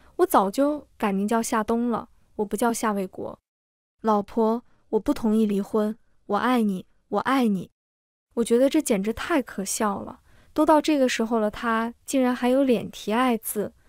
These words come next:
莫不是受的刺激太大，所以神经出了问题。“请你不要侮辱了爱这个字，你爱我，所以理所应当的把他领回家。”还骗我说她是你姐姐，还造出一个孩子来。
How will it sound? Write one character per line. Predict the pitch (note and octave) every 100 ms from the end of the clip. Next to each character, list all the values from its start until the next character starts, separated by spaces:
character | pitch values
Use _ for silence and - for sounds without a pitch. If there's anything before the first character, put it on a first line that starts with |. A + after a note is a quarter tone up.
| _ -
莫 | D#4
不 | C4+
是 | C4 D4+
受 | C#4+ D#4
的 | C4 B3
刺 | - D4
激 | B3+
太 | - D#4+ B3
大， | B3 G#3+ A3 _ - _
所 | - A3+
以 | G#3+
神 | - G3
经 | G3+ A3
出 | - B3
了 | A#3
问 | C#4 A3
题。 | - - - _ _ _ _ _ _
“请 | - - C4
你 | C4+
不 | G#3+
要 | A#3+ C4
侮 | B3 A3
辱 | B3 G#3+
了 | G3+
爱 | A3
这 | A3 A3+
个 |
字， | G#3+ - G#3 - _ -
你 | - G#3+
爱 | C4 C#4
我， | A3 G#3 - _ _ _
所 | - B3
以 | A#3
理 | A3+
所 | B3 G#3+
应 | G#3+ A#3
当 | B3 B3
的 |
把 | A3+ G3+
他 | A3
领 | G#3+
回 | G3 F#3+
家。” | F#3+ G#3+ G#3 A#3 - - -
还 | B3
骗 | - E4
我 | B3
说 | A3+ B3
她 | B3+
是 | B3+
你 | B3+ C4+
姐 | - E3
姐， | - G3+ G#3+ - - -
还 | - A3+
造 | C4+
出 | B3+ B3+
一 | A#3+
个 | B3+
孩 | - F3+
子 | G#3 B3+
来。 | G#3 -